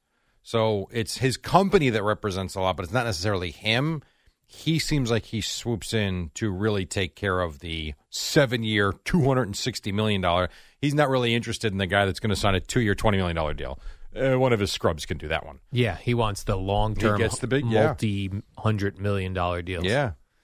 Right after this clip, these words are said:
Speaker 2: Yeah, what if, like, uh, the owners colluded to not deal with him?
Speaker 1: Well, then you wouldn't have players.
Speaker 2: Yeah, that's what I mean.
Speaker 1: I mean, that's not gonna
Speaker 2: We
Speaker 1: work.
Speaker 2: finally shut him down.
Speaker 1: I don't know that that would
Speaker 2: Shut
Speaker 1: work.
Speaker 2: that business model down,
Speaker 1: Yeah, I
Speaker 2: Jerry.
Speaker 1: don't know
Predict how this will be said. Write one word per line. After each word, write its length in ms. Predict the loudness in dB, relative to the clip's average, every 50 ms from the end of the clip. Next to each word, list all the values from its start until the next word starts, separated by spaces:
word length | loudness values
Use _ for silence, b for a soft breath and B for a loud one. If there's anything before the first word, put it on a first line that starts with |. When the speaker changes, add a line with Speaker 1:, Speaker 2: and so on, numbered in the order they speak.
| _ _ _ _ _ _ _ -2
Speaker 2:
Yeah, 80 | 0 2
what 160 | 2 2 0
if, 140 | 0 2 2
like, 260 | 2 2 0 0 2
uh, 380 | 2 4 4 4 2 2 2
the 180 | 2 2 2 2
owners 320 | 4 2 2 2 0 0
colluded 520 | -2 2 2 4 4 4 4 4 2 0 0
to 120 | -2 -2
not 240 | 0 2 0 0 0
deal 220 | 0 -2 0 0
with 100 | -2 -4
him? 160 | -6 -10 -12 -14 _ _ _ _ _ _ _ _ _ _ _ _ _ _ _ _ _ _ _ _ _ _ _ _ _ _ _ _ _ _ -4
Speaker 1:
Well, 160 | 0 0 2
then 180 | 2 0 0 -2
you 80 | -2 -2
wouldn't 220 | -2 -4 -4 -4
have 160 | -8 -8 -8
players. 520 | -8 -4 -4 -4 -4 -4 -6 -8 -12 -12 -12 _ _ -4
Speaker 2:
Yeah, 140 | 0 0 0
that's 120 | 2 0
what 100 | 0 -2
I 80 | -2 -2
mean. 280 | -2 -4 -4 -4 -6 -14 _ _ _ _ _ _ _ _ _ _ _ _ _ _ _ _ _ -4 -2
Speaker 1:
I 40 | -2
mean, 120 | -2 0
that's 200 | -2 -4 -2 -2
not 140 | -4 -4 -4
gonna 100 | -6 -10
Speaker 2:
We 60 | -8
Speaker 1:
work. 60 | -2 0
Speaker 2:
finally 280 | 0 0 0 -4 -6
shut 360 | -6 -4 0 2 2 2 4
him 180 | 2 0 2 2
down. 380 | 0 0 0 0 -2 -4 -6 -6
Speaker 1:
I 240 | -4 -4 -2 -2 -2
don't 160 | -4 -4 -2
know 120 | -2 -2
that 100 | -2 -2
that 80 | -2 -4
would 60 | -4 -2
Speaker 2:
Shut 280 | 2 4 4 4 4
Speaker 1:
work. 40 | 4
Speaker 2:
that 220 | 2 2 2 4 4
business 440 | 6 6 6 6 4 2 2 0 -2 -10 -10 -2
model 420 | 2 4 6 6 6 4 2 0 -2 0
down, 400 | 2 4 6 6 4 2 0 -2
Speaker 1:
Yeah, 140 | 0 2 4
I 40 | 4
Speaker 2:
Jerry. 80 | 4 4
Speaker 1:
don't 220 | 2 0 -2 -2 -4
know 320 | -4 -4 -4 -4 -6